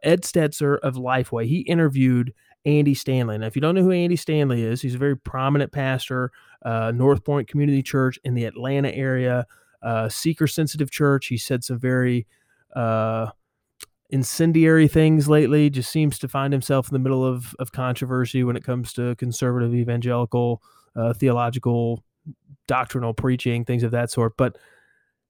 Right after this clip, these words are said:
Ed Stetzer asked Andy Stanley, "What do you think about preaching verse-by-verse messages through books of the Bible?" And listen to what Andy Stanley said.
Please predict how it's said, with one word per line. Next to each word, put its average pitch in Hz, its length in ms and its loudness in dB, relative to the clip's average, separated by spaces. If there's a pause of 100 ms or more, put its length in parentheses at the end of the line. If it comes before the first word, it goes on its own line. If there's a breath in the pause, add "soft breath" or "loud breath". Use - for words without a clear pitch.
(200)
Ed 208 140 4
Stetzer 185 440 2
asked 143 360 0
Andy 139 220 0
Stanley, 117 480 -6
"What 131 400 2
do 180 80 2
you 165 240 8
think 117 380 -4 (120)
about 123 260 -2
preaching 127 340 -2
verse-by-verse 135 720 -2
messages 117 500 -6
through 127 240 -2
books 123 360 -2
of 120 60 -6
the 117 80 -4
Bible?" 101 400 -10 (300 soft breath)
And 110 120 -2
listen 175 240 2
to 202 60 6
what 180 160 6
Andy 147 240 4
Stanley 117 360 -2
said. - 320 -10